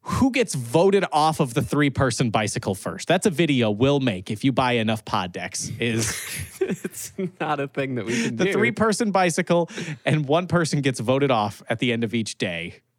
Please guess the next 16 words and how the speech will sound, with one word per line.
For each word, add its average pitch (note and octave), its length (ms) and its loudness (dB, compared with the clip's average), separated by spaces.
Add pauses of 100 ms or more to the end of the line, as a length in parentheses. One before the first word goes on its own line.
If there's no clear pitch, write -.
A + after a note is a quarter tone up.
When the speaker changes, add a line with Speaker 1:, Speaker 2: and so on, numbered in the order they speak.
(1160)
Speaker 1:
And A#2+ 120 -4
then D3 80 2
it's C#3+ 100 -2
just D3 140 -2
hard C3+ 280 2
for C3+ 120 -2
the B2 140 2
other B2 120 -2
<laughs> - 140 -6
two C#3 240 0
to - 200 -2 (360)
use A#2+ 300 -2
the B2+ 100 -2
bicycle. A#2 560 -2
It's - 480 -4
just - 120 2